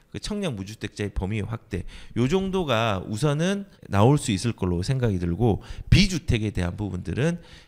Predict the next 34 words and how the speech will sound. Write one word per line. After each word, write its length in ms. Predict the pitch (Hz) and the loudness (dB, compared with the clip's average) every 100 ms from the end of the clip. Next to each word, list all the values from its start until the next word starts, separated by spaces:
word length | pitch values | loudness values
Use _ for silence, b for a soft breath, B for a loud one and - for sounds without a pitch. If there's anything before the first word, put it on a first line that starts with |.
| - | -12
이제 340 | 87 90 95 - - _ - | -10 -8 -8 -10 -16 _ -18
주택수에 600 | - - 131 - 127 101 | -4 -2 -2 -2 -2 -2
대한 300 | 90 90 87 | -2 -6 -6
부분들을, 560 | 98 87 87 85 120 | -10 -8 -8 -4 -4
오피스텔이나 640 | 127 67 - 107 - 90 87 | -4 -4 -6 -6 -4 -4 -4
이런 220 | 90 92 | -4 -6
것들을 320 | 87 - 90 | -8 -10 -12
조금, 420 | - - 90 85 - | -12 -10 -8 -10 -12
뭐, 120 | 113 | -6
없애주는, 500 | 101 - 147 107 92 | -4 -2 -4 -4 -6
완화해주는, 600 | 80 101 123 107 87 85 87 | -2 0 0 -2 -6 -10 -10
뭐, 120 | 87 | -8
이런 240 | 85 117 123 | -6 -6 -6
게 80 | 98 | -8
좀 160 | 87 | -10
나오지 320 | 87 87 98 | -10 -8 -8
않을까. 420 | - 85 - - - b b b b | -10 -12 -14 -14 -16 b b b b
이제 100 | - | -8
수요층을 520 | 104 170 180 - 170 | -6 -2 -2 -2 -4
계속 440 | - 123 151 160 160 | -4 -6 -6 -6 -2
늘리는 320 | 117 160 151 | 0 0 -2
겁니다. 380 | 95 95 90 131 B B | -6 -6 -8 -8 B B
이렇게 180 | 147 151 | 0 0
생각이 280 | 131 139 107 | 0 0 -2
됩니다. 260 | 87 85 87 | -4 -6 -2
근데 520 | 147 147 170 120 85 B B B 156 B 151 | 0 4 6 6 2 B B B -16 B 4
여기서 320 | 185 180 170 | 6 6 4
취득세에 800 | - 240 226 254 - 254 240 196 | 4 0 0 0 2 4 6 6
대한 220 | 156 139 | 6 4
최대 220 | - 185 | 2 2
오십 360 | 151 123 - - | 4 4 2 2
프로 260 | 247 233 | 2 2
감면을 520 | - 107 110 135 139 147 | 2 2 2 0 0 0
했는데, 640 | 151 113 107 139 101 87 | 0 -2 0 2 0 -2